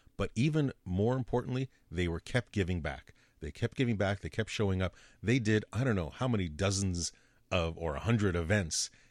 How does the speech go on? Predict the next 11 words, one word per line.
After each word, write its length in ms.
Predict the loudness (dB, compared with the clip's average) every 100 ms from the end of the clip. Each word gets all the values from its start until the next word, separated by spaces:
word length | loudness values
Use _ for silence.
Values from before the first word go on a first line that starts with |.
| -4
in 200 | 0 0
their 140 | 0
first 360 | 0 2 2 2
year 300 | 2 6 4
or 160 | 4 0
two, 280 | 0 0
and 100 | 0
still 240 | -2 -4 -2
to 100 | -2
this 200 | -4 -2
day. 300 | 0 -2